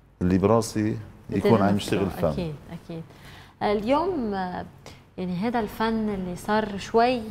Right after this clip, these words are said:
Speaker 2: آه، فيه شح ب-، بلبنان.
Speaker 1: نعم.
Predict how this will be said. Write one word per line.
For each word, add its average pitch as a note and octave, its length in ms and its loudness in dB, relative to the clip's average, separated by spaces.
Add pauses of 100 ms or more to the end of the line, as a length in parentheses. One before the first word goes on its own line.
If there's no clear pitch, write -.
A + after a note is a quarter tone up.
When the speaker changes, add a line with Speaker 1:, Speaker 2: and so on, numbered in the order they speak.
(300)
Speaker 2:
آه، - 460 -6 (160)
فيه A3 240 4
شح - 540 0 (320)
ب-، D3 640 -2
بلبنان. F3+ 540 4
Speaker 1:
نعم. D#3+ 60 -4